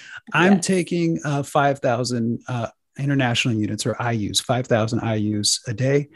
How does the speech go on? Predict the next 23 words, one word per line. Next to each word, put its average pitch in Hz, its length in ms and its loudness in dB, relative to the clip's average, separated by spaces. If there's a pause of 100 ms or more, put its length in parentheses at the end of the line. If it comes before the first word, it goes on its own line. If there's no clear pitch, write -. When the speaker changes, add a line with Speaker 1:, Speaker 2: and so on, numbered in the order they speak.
(400)
Speaker 2:
Um, 127 320 2
when 131 200 2
I've 117 360 0 (220)
been 127 180 2
working 156 380 4
with 147 260 0
patients, 139 640 2
um, 110 380 0 (140)
uh, 110 460 -4
who 113 240 -4
are, 104 280 -4 (180)
who 127 140 -4
are 107 120 -4
covid 127 400 -2
positive, 131 520 0 (400)
I 120 140 0
will 120 220 2
start 135 360 4
them 135 140 6
on 120 100 4
a 110 40 2
loading 135 400 4
dose 147 400 4